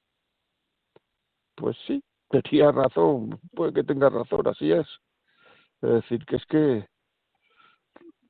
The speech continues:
que es verdad. Bueno, amigos, ya sabéis, vamos a ver, eh, nos podéis llamar al noventa y uno cero cero cinco noventa y cuatro diecinueve o por WhatsApp al seis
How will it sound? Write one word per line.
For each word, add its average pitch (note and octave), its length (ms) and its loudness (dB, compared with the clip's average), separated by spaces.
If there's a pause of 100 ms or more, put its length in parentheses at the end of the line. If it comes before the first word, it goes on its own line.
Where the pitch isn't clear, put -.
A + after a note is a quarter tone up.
(140)
que D#3+ 80 6
es D3+ 80 6
verdad. D#3 360 4 (1080)
Bueno, F3 160 6
amigos, F3 280 4
ya D3+ 120 -10
sabéis, A#2+ 460 -2
vamos D3+ 320 2
a C3+ 60 6
ver, A2 180 0 (160)
eh, B2+ 480 4 (2000)
nos C#3+ 120 4
podéis C#3+ 280 4
llamar C#3 300 2
al C3+ 220 2
noventa C3 480 0
y F3 80 0
uno F#3+ 240 2
cero D3 260 6
cero C3 300 0
cinco F3 320 0
noventa C3 520 0
y A#2+ 60 -4
cuatro E3+ 500 2
diecinueve D#3 760 2 (640)
o C3+ 120 -4
por C3 180 4
WhatsApp B2 440 4 (500)
al C3 220 0
seis C#3+ 220 2